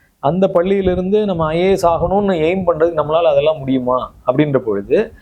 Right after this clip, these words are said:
அஹ், அதை செல்ஃப் ரெஸ்பெக்டை பில்ட் பண்றதுக்கான மூன்று வழிகள் நம்ம சொல்லலாம். ஒண்ணு, செல்ஃப் ரெஸ்பெக்டை பில்ட் பண்ணணும்னா, அஹ், நம்ம கெப்பாசிட்டி அப்படின்னு என்ன நினைக்கிறோமோ அதை தாண்டி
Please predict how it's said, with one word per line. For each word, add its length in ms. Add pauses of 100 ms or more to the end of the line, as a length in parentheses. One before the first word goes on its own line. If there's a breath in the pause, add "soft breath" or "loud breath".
(280 loud breath)
அஹ், 400
அதை 240
செல்ஃப் 340
ரெஸ்பெக்டை 560
பில்ட் 280
பண்றதுக்கான 880 (140)
மூன்று 600
வழிகள் 540
நம்ம 180
சொல்லலாம். 500
ஒண்ணு, 380 (560 soft breath)
செல்ஃப் 340
ரெஸ்பெக்டை 720
பில்ட் 240
பண்ணணும்னா, 640 (260)
அஹ், 480
நம்ம 360 (1120)
கெப்பாசிட்டி 640
அப்படின்னு 340
என்ன 220
நினைக்கிறோமோ 680 (480 soft breath)
அதை 800 (120)
தாண்டி 760